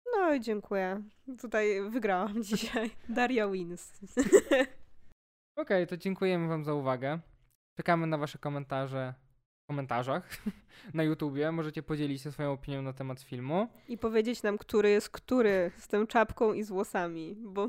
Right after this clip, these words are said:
Speaker 1: my jesteśmy głupi. Przepraszamy.
Speaker 2: Tak, mnie możecie znaleźć wszędzie w internecie pod nickiem Adaś Alex.
Speaker 1: Mnie możecie znaleźć na facebookowym fanpage'u Ocieplanie wizerunki-, wizerunku Skandynawii o skandynawskim kinie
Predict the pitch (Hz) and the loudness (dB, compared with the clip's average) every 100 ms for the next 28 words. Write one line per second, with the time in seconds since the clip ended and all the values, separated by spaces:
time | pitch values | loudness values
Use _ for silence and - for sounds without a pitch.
0 | - 240 240 240 - 214 190 190 175 180 | -2 -4 -4 -6 -4 -4 -4 -6 -8 -8
1 | 202 226 185 - 180 165 202 _ _ - | -8 -6 -6 -6 -10 -10 -14 _ _ -6
2 | 139 135 151 175 196 196 185 180 165 165 | -4 -2 -2 0 2 2 0 -4 -2 0
3 | 165 156 - 156 151 147 143 143 147 143 | 0 -4 -6 -6 -4 -6 -6 -4 -4 -6
4 | 143 139 139 143 131 127 131 120 135 165 | -6 -6 -6 -6 -4 -6 -4 -4 -4 -6
5 | - _ _ _ _ _ _ _ _ _ | -16 _ _ _ _ _ _ _ _ _
6 | 233 226 226 226 240 220 220 214 196 190 | -6 -2 0 0 -2 -4 -2 0 0 0
7 | 190 - 190 185 - 208 196 196 208 196 | -4 -4 -4 -4 -2 -4 -4 -6 -2 -2
8 | 202 196 202 190 185 185 190 - 196 190 | -2 -6 -4 -4 -4 -4 -6 -6 -6 -4
9 | 190 185 202 190 190 - 180 - 196 220 | -2 -4 -4 -4 -6 -8 -12 -12 -6 -4
10 | 208 202 208 202 208 - 196 190 185 175 | 0 0 0 -2 -10 -6 -2 0 0 -2
11 | 165 165 185 - _ _ _ 196 - 202 | -4 -8 -10 -16 _ _ _ -8 -4 -4
12 | 185 185 - - 196 - 175 170 165 | -2 -4 -6 -6 -6 -4 -6 -4 -4